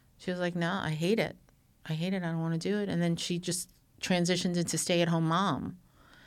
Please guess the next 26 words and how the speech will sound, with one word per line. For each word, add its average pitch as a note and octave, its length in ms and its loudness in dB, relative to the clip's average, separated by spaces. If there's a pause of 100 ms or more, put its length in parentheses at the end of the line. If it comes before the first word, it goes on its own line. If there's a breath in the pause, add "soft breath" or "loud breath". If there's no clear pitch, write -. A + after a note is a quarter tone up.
(380 loud breath)
And E3 640 2 (140)
then E3+ 640 4
it's, - 560 2
okay, F#3 320 4
well, E3+ 140 4
now, D#3+ 540 2 (1000 soft breath)
now F3+ 160 4
the F#3 80 -2
kids G3 240 2
are A3 40 6
married. F3 580 2
<laughs> - 40 -10 (960 loud breath)
And D#3+ 520 2 (180)
now D#3 260 4
what? D#3+ 300 -2 (1000)
Now F#3 200 2
you F#3+ 160 4
suddenly F3 400 0
have D#3+ 280 2
this E3 280 2
urge F3+ 440 4
to E3+ 100 -2
wanna D#3+ 200 0
put E3+ 220 -8
something D#3+ 360 0
back D#3+ 440 2